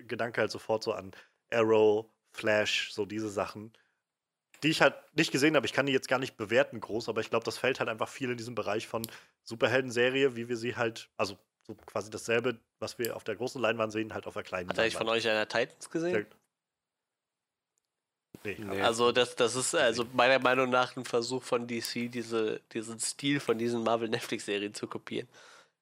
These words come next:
Speaker 2: Also das ist auch, sag ich mal, deutlich brutaler als, als diese anderen Serien so,
Speaker 1: Mhm.
Speaker 2: ne? Aber ich hab auch nur zwei Folgen davon gesehen, aber ich, ich glaub, das hat sogar ein bisschen Potenzial, dass ich mir das zu Ende angucke, tatsächlich.
Speaker 1: Ja, ich weiß nicht.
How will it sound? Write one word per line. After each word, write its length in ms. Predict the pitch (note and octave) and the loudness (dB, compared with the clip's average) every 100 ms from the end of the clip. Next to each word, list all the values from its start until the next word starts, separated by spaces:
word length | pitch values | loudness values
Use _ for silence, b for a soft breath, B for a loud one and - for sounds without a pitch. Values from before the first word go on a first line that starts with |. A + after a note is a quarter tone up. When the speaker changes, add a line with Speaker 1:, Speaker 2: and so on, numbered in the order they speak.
| _ | _
Speaker 2:
Also 200 | A2+ G#2+ | -4 0
das 180 | A2+ - | 0 0
ist 160 | A#2+ - | 0 4
auch, 320 | B2+ A#2 - _ _ _ _ _ _ _ - _ _ _ - | 4 4 -4 _ _ _ _ _ _ _ -20 _ _ _ -6
sag 280 | - C3 | 4 4
ich 80 | C3 | 6
mal, 100 | B2 | 4
deutlich 580 | A#2+ C3 B2+ B2+ A2+ - | 4 4 4 2 2 -4
brutaler 680 | - C#3+ C#3 C3 B2 C3 A#2+ | -10 -8 0 4 6 6 6
als, 500 | A#2 A#2 A#2+ - - _ | 4 2 -2 -10 -12 _
als 200 | C3 A#2 | -6 -4
diese 200 | B2 A2+ | -4 0
anderen 240 | A#2 A2+ G#2+ | 0 0 0
Serien 340 | G#2+ G#2+ A2 | -2 -2 -6
so, 160 | A2+ A2 | -4 -4
Speaker 1:
Mhm. 80 | |
Speaker 2:
ne? 160 | A#2 B2+ | -4 -4
Aber 320 | B2+ A#2 B2 B B B B | -4 -4 -6 B B B B
ich 100 | - | -2
hab 100 | A#2 | 2
auch 80 | C3+ | 2
nur 140 | C#3 C3 | 2 2
zwei 200 | B2+ A#2 | 2 4
Folgen 240 | A#2+ B2 | 2 2
davon 260 | A#2 A2+ G#2+ | -2 -4 -4
gesehen, 380 | G#2+ A2 A#2 | -4 -2 -2
aber 220 | A2 G#2+ G#2+ | 0 0 0
ich, 200 | - - | -4 -10
ich 160 | - | 0
glaub, 200 | B2+ A#2 | 0 0
das 120 | - | -2
hat 120 | B2 - | -4 0
sogar 200 | A#2+ A2+ | 0 0
ein 60 | |
bisschen 240 | A#2 - A2+ | -2 -6 -6
Potenzial, 420 | A2+ A2 A2+ A2 | -4 -2 0 0
dass 120 | G#2+ | 0
ich 40 | |
mir 80 | G#2+ | -2
das 140 | G#2+ - | -6 -2
zu 80 | |
Ende 200 | A#2 A2+ | -2 0
angucke, 420 | G#2 G#2+ A2+ - - | -2 -2 -6 -8 -10
tatsächlich. 560 | A#2+ - A2+ B2 - B B B B B B _ _ _ _ _ _ _ _ _ _ _ _ _ _ _ _ _ _ _ _ _ _ _ _ _ _ _ - | -8 -8 -8 -8 -10 B B B B B B _ _ _ _ _ _ _ _ _ _ _ _ _ _ _ _ _ _ _ _ _ _ _ _ _ _ _ 0
Speaker 1:
Ja, 200 | A2+ A#2 | 4 4
ich 120 | A2+ | 4
weiß 180 | A2 G#2 | -2 -2
nicht. 240 | A2+ - | -6 -10